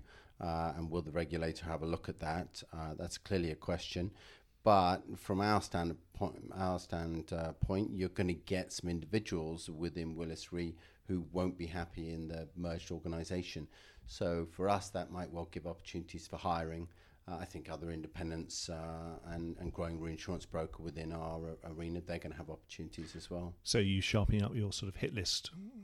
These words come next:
Speaker 1: I, I think so. May-, again, maybe not in quite the same way as J L T, because J L T did, uh, do so much business with independents as opposed to Willis, much more network. But absolutely, there'll be opportunities. There'll be opportunities within the specialty areas.
Speaker 2: Um,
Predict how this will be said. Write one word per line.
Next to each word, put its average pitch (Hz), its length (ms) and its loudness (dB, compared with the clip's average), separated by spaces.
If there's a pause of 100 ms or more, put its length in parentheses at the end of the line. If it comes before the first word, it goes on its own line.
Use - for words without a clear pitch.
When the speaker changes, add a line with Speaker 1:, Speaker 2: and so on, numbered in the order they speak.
(360)
Speaker 1:
I, - 180 4
I 220 80 10
think 208 200 6
so. 117 400 10
May-, 151 300 6
again, 107 400 8
maybe 110 240 6
not 107 180 4
in 107 80 0
quite 110 480 8
the 101 60 -4
same 95 280 4
way 92 220 4
as 90 80 -2
J 95 140 0
L 90 140 0
T, 101 260 -2
because 98 320 -4
J 98 100 -2
L 90 140 0
T 87 240 -8 (100)
did, 92 240 2 (500)
uh, 87 200 -2
do 95 100 4
so 95 200 2
much 90 200 2
business 87 340 -2
with 82 120 -2
independents 85 680 -2
as 85 140 -4
opposed 87 280 -6
to 90 60 -6
Willis, 85 320 -2
much 78 220 -6
more 85 80 -4
network. 82 640 -2
But - 200 0 (260)
absolutely, 104 600 2
there'll 85 200 -2
be 82 160 -2
opportunities. 85 680 -4
There'll 80 100 -8
be 85 80 -2
opportunities 82 640 -6
within 78 300 -4
the 78 80 -6
specialty 80 640 -6
areas. 78 480 -6 (640)
Speaker 2:
Um, 123 220 6